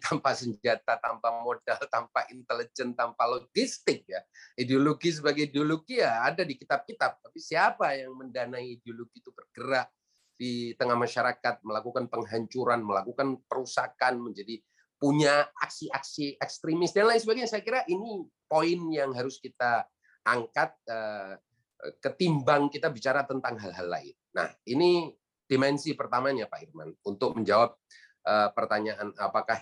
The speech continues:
ini sesuatu yang, sesuatu yang bisa kita prediksi bahwa akan terjadi. Saya kira bisa dan mudah sekali bagi mereka yang membaca peta Afghanistan atau peta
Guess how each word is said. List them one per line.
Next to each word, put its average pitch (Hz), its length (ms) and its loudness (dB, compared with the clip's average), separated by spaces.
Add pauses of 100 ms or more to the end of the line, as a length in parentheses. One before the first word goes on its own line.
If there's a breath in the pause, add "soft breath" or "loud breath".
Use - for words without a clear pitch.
ini 117 160 -2
sesuatu 110 480 -4
yang, 107 320 -2 (400)
sesuatu 123 480 0
yang 123 80 4
bisa 123 240 2
kita - 160 -2
prediksi 113 640 -2
bahwa 95 320 0
akan 98 320 -2
terjadi. 98 320 -6
Saya 131 140 -2
kira 147 160 4 (340)
bisa 123 480 2
dan 98 240 -6
mudah 120 480 0
sekali 127 320 0
bagi 104 240 -4
mereka 104 320 -2
yang 101 160 -4
membaca 95 560 -2 (400)
peta 113 720 2
Afghanistan 107 720 -4
atau 139 240 -6
peta 120 480 0